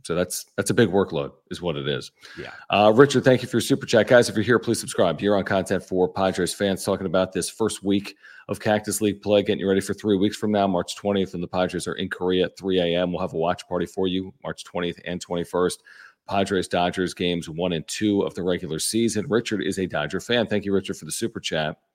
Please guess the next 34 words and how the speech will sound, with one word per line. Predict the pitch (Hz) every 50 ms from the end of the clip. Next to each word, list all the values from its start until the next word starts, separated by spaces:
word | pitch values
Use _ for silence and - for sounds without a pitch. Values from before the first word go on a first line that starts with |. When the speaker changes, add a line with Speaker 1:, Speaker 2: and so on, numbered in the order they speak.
| _ _ _ _ _ _ _ - -
Speaker 1:
He | 120 107
says, | 107 123 113 104 -
Speaker 2:
Thanks, | 78 - -
Richard. | 90 87 92 - - _ _ - -
Speaker 1:
"Don't | - 135 127 139 143 -
understand | - 131 117 113 - - 120 113 107
why | 104 101 98
not | 92 90 95 113 139 139 135
Kiki | - - 95 78 - 85 82 78
Hernandez. | 73 - 85 80 76 78 76 73 69 67 69 67 71 85 - - - - _ _ - - - - _ _ -
Uh, | - 85 87 85
you | 87 90 101
could | 98 104 98
Speaker 2:
Oh, | 87
Speaker 1:
get | - -
him | 104 80
Speaker 2:
yeah. | 80
Speaker 1:
for | 90 92
a |
six-pack | - - 98 - - - 107 95 87 -
of | 85 - - -
beer. | 104 110 110 98 87 90 92
His | 87 90
experience | 90 - - - 104 104 98 95 92 92 90 - - - - -
and | 82 82 82 82 85
multi-positions | 90 98 101 - - 95 90 87 82 80 - _ _ - 95 85 - 101 101 101 - - 92 90 85 -
makes | 87 87 85 80 - - - - - -
sense." | - 120 104 92 -
He | 110 113
also | 113 - 98 82
hits | 98 90 - -
left-handed | 87 87 - 87 73 76 73 -
pitching. | 92 90 82 - 76 71 69 - _ - - - - - - - - -
Um, | - 92 95 95 95 87 80